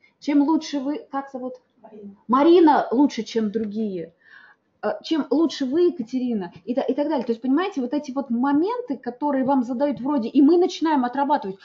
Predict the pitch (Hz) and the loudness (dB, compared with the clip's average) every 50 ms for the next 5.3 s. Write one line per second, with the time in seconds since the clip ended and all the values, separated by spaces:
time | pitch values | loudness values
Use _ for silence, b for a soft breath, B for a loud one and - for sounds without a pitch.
0 | B B 208 277 339 339 302 - 359 359 - 320 320 311 247 294 359 349 330 302 | B B 0 2 2 2 0 -2 -4 -2 0 -2 -2 0 0 0 0 2 2 0
1 | 320 330 330 330 311 285 320 320 302 294 285 269 302 285 277 277 - 285 240 208 | 0 0 -2 -2 -4 -2 -4 -6 -6 -6 -6 -6 -8 -8 -10 -10 -10 -10 -10 -8
2 | 202 220 240 262 285 285 285 - 220 196 202 233 - - 285 277 233 254 254 226 | -8 -8 -4 -2 -4 -4 -4 -6 -10 -6 -6 -6 -6 -6 -8 -6 -6 -6 -4 -2
3 | 247 240 226 202 214 208 214 208 202 185 170 170 - _ _ _ _ _ _ _ | -2 -2 -2 -4 -6 -10 -8 -6 -6 -6 -6 -8 -12 _ _ _ _ _ _ _
4 | _ _ _ _ _ _ b b b b b 277 294 - 302 294 - - - _ | _ _ _ _ _ _ b b b b b -4 -2 0 -2 -2 -2 -4 -8 _
5 | 320 349 294 240 - - | 2 2 2 2 -2 -8